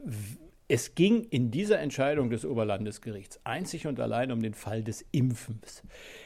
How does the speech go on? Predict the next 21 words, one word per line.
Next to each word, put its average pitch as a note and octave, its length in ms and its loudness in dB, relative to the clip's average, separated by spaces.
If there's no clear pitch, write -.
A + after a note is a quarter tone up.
Ist G#3 380 4
es - 360 0
vorstellbar, G3+ 1120 4
dass B2+ 300 -4
die A#2+ 160 -2
Mutter D#3+ 880 2
auch - 180 0
bei - 280 -2
anderen F#3 500 4
medizinischen A#2 880 0
Entscheidungen, A#2+ 880 2
wenn A2 140 2
sie A2+ 140 -4
kontrovers A2+ 720 -2
zwischen A#2+ 260 -4
Vater A2 380 -2
und G#2 120 -4
Mutter A#2 300 -2
zu A2+ 140 -4
entscheiden A2+ 500 -4
sind, D3+ 200 -2